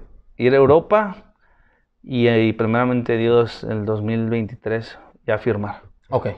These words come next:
Speaker 1: Firmar con una, empezando la, el otro año, firmar ya estable con una compañía.
Speaker 2: Ok.
Speaker 1: Eh, y posicionarme ya. Quiero conocer es-, todo este año, quiero, eh,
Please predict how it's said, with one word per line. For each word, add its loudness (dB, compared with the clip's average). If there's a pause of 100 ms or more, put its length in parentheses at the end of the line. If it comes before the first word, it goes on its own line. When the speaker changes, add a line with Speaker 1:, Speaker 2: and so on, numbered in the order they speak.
(140)
Speaker 1:
Firmar -2
con -6
una, -4
empezando -2
la, 2
el 0
otro 0
año, 0
firmar -4
ya 0
estable -2
con -10
una -4
compañía. -6
Speaker 2:
Ok. -6 (500)
Speaker 1:
Eh, -4
y -4
posicionarme -6
ya. -2 (580)
Quiero 2
conocer 4
es-, 0
todo 6
este 4
año, 0
quiero, 2 (220)
eh, 0